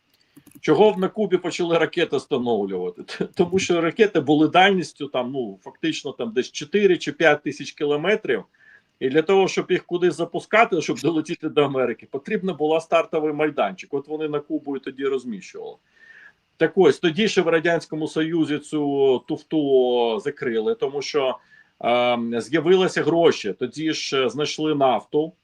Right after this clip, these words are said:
так? І з'явилися гроші на те, щоб, е, відбудовувати цей стратегічний ядерний щит. І тільки, е,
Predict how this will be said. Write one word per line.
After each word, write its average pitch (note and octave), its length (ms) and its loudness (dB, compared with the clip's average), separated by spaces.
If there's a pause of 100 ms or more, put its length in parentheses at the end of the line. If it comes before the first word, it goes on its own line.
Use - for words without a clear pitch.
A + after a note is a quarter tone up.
так? C#3 300 2 (580)
І C#3+ 100 0
з'явилися E3+ 560 2
гроші F#3+ 420 4
на D#3 120 -6
те, E3+ 180 -4
щоб, E3 240 -6 (100)
е, C#3 180 2
відбудовувати D3+ 800 0
цей C#3+ 160 -2
стратегічний C#3 680 -6
ядерний C3 440 0
щит. G#2+ 300 -8
І A#2 80 -12
тільки, G#3+ 360 -2
е, F3+ 140 2